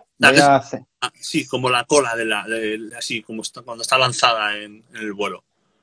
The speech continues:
Speaker 1: Eso es, voy a hacer la que viene de aquí. Viene de aquí. A ver, si, si lo ve-, si no lo veis bien, me decís, ¿vale? Porque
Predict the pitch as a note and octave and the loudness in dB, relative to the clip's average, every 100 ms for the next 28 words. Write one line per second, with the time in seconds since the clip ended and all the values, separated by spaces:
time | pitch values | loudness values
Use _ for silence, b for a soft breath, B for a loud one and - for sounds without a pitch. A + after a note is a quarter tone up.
0 | _ _ _ - - F#2 E2 - B2+ B2 | _ _ _ -10 -4 -4 -4 -2 -2 0
1 | C3 B2 G#2+ G#2 A#2 A#2 G#2 F#2+ C#3+ D#3 | 0 2 4 6 6 6 4 4 2 2
2 | - _ _ _ _ _ _ _ _ _ | -2 _ _ _ _ _ _ _ _ _
3 | _ _ _ _ _ - A#2 A2+ G2+ G2+ | _ _ _ _ _ -8 -4 0 0 2
4 | C3+ C#3+ D3 - b _ _ _ - G2 | 4 6 4 -2 b _ _ _ 0 2
5 | F#2+ G2 - - G#2+ G2 F#2+ G2 G#2 - | 2 0 -2 0 4 4 6 6 6 2
6 | G#2 A2+ C3+ C3 A#2+ C3 C#3+ A2+ F#2+ A#2 | 2 6 8 10 10 8 6 4 4 4
7 | G#2 B2 C3+ - G#2+ F#2+ | 6 6 4 0 2 0